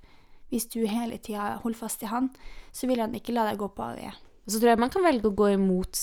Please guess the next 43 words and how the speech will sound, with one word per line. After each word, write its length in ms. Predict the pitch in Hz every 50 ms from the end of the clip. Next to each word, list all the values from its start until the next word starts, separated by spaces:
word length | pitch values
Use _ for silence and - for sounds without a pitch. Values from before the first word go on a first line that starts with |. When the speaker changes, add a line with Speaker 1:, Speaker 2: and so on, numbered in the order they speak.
| - -
Speaker 2:
det 240 | 208 202 190 190
man 160 | 185 190 185 180
føler 380 | - - 190 175 165 165 170 170
at 80 | 170 -
Gud 140 | 175 160 -
forteller 400 | - - - - 175 170 170 170
deg 140 | 170 175 170
nå. 140 | 180 196 240 262 - - -
Speaker 1:
Ja, 180 | - 214 185 -
absolutt. 340 | 180 - - - - - 202
Speaker 2:
Men 140 | 208 202
jeg 120 | 208 208 202
tror 120 | 214 196 190
det 100 | 196 -
aller 160 | 196 185 185 196
letteste 480 | 233 262 - - - - - - -
er 240 | 196 196 180 170 175
å 80 | 175 180 - - - -
tørre 400 | - - 208 180 165 151 165 196
da, 80 | 233 233 - - - - - - - -
å 80 | 196 185 180
følge. 480 | - - - 208 185 170 160 156 185 240 233 - - - - -
For 140 | - - 214
jeg 60 | 208 190
tror 100 | 190 196
det 80 | 214
gir 120 | 208 190 185
en 80 | 190 180
helt 280 | 190 185 180 - - -
ny 160 | 185 175 175 165
dimensjon 800 | 160 175 165 175 175 175 165 - - - 185 175 185 208 196 -
til 160 | - 196 180
livet 400 | 175 175 165 156 156 226 226 226 - - -
hvis 160 | - 196 -
man 320 | - 185 185 180 180 180 185 - - - - - - - - -
vandrer 640 | - 180 202 202 196 180 175 165 156 - 160 180 180
sammen 400 | - 185 170 165 165 165 170 170
med 440 | 175 175 180 180 180 180 180 180 165 - - - - - - - - -
Gud. 300 | 196 214 226 226 202 - - - - - - -
Speaker 1:
Mm. 260 | 240 226 208 208 214 - - - - - - _ _ _ _ _ - - - - -
Speaker 2:
Det 80 | - -
tror 140 | - 202 190
jeg. 140 | 175 175